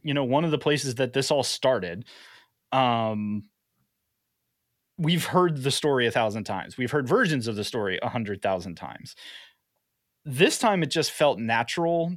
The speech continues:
to a re-, a re-entry point for Clark Kent, for Lois Lane, f-, for Jimmy, all the characters that, you know, we know and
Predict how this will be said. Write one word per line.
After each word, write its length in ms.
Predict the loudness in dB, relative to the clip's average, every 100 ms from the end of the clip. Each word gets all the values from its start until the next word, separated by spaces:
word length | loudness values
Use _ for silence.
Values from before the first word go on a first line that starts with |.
| -10
to 560 | -4 -2 -2 -2 -4 -8 _
a 120 | -4 -2
re-, 320 | 0 -2 -4 _ _ -8
a 80 | -4
re-entry 560 | -2 0 0 2 0
point 380 | 0 0 -2 -4 _
for 200 | -12 -8 0
Clark 240 | 2 2
Kent, 300 | -2 -4 -6 _ -20 -20 -20 -20 _
for 400 | -6 0 0 2
Lois 280 | 2 2 0
Lane, 500 | -4 -4 -6 -8 -10 _ _ _ _
f-, 120 | -20 _
for 180 | -10 -8
Jimmy, 680 | -6 -4 -2 0 -2 -2 -6 -12 _ _ _ _ _ _ _ -20 0
all 160 | 6 8
the 80 | 8
characters 640 | 6 4 4 2 0 -2 2
that, 340 | 2 4 0 _ _ _ _ _ _
you 120 | -4
know, 120 | 0 0
we 160 | 2
know 460 | 2 4 4 2 0
and 340 | -2 -2 -6